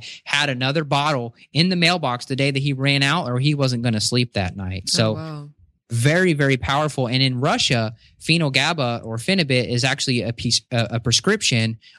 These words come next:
Speaker 1: only available through a physician, and it's typically for anxiety disorders or severe panic disorders. So for it, for us to have it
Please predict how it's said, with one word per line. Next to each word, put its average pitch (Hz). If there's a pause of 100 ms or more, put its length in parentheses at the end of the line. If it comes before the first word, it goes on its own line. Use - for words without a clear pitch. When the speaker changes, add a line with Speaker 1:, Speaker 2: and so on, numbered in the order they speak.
(120)
Speaker 1:
only 156
available 139
through 127
a 117
physician, 120 (460)
and 120
it's 117
typically 139
for 120
anxiety 117
disorders 113
or 107
severe 107
panic 110
disorders. 95
So 120
for 139
it, 165
for 151
us 165
to 160
have 131
it 156